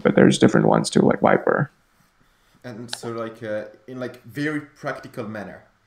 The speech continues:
Speaker 2: I write my code in Solidity, I write my logic in Solidity, I write my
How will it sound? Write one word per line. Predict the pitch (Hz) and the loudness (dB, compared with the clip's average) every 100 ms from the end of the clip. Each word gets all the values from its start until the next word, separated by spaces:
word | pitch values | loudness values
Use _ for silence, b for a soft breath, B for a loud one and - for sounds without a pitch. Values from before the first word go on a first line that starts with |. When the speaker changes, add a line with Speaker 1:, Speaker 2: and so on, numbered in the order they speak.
| _ _ _ _ _ 123 | _ _ _ _ _ -10
Speaker 2:
I | 123 | -8
write | 120 143 147 | -4 -4 -6
my | 139 131 | -10 -12
code | - 127 127 | -10 -10 -8
in | 123 120 117 113 | -8 -8 -10 -12
Solidity, | - 120 120 - 120 | -10 -10 -12 -12 -8
I | 120 | -6
write | 113 117 127 | -6 -8 -8
my | 117 | -8
logic | 113 117 123 | -8 -8 -14
in | 120 | -12
Solidity, | 117 113 107 107 | -10 -10 -10 -12
I | 107 | -10
write | 110 107 | -10 -12
my | 107 104 104 | -14 -14 -14